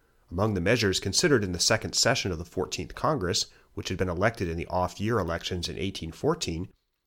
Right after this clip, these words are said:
was closer to home and more consequential, raising their own salaries. On the face of it, when I say it in that way, it sounds like corruption. But in all fairness, members of Congress in eighteen sixteen needed a pay raise.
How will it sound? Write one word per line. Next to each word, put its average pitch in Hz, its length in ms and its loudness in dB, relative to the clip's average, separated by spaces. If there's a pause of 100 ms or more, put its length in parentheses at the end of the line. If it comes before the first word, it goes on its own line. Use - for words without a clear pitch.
was - 120 0
closer 107 320 2
to 90 120 -4
home 87 340 -2
and 139 180 -2
more 85 140 0
consequential, - 800 -2 (560)
raising 90 440 2
their 98 200 -4
own 67 200 -6
salaries. 87 680 0 (1400)
On 123 160 2
the 120 60 -4
face 214 280 4
of 104 80 4
it, 101 100 6
when 113 140 2
I 113 80 6
say 175 240 4
it 113 80 6
in 92 80 2
that 90 180 0
way, 127 220 2
it 101 140 4
sounds 104 340 6
like 87 120 -2
corruption. 92 600 -2 (680)
But 170 120 6
in 156 100 6
all 135 140 10
fairness, 110 560 4
members 143 260 4
of 190 100 0
Congress 95 460 4
in 101 80 2
eighteen 98 320 0
sixteen - 680 0
needed 101 360 0
a 87 40 0
pay 117 240 0
raise. 69 420 -2